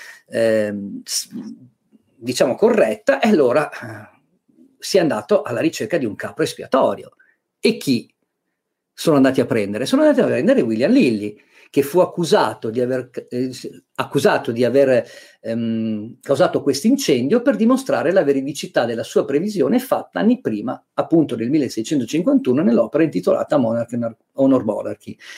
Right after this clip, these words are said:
in cui troviamo, scusate, sono andato troppo avanti, ehm, delle effigi, queste, diciamo, queste immagini, dove vediamo una città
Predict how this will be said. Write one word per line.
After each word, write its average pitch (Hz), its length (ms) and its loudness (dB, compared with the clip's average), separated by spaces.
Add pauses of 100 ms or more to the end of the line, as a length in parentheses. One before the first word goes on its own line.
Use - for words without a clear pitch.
(160)
in 190 160 4
cui 240 160 4
troviamo, 156 880 2
scusate, - 400 -20
sono - 200 -14
andato 104 200 -10
troppo - 400 -8
avanti, 113 680 -8 (800)
ehm, 147 880 2 (1120)
delle 202 400 4
effigi, 113 580 -4
queste, - 340 -10
diciamo, 110 300 -4
queste - 280 -2
immagini, 180 640 0 (220)
dove 214 240 4
vediamo 117 680 0 (160)
una 247 280 4
città 131 720 -6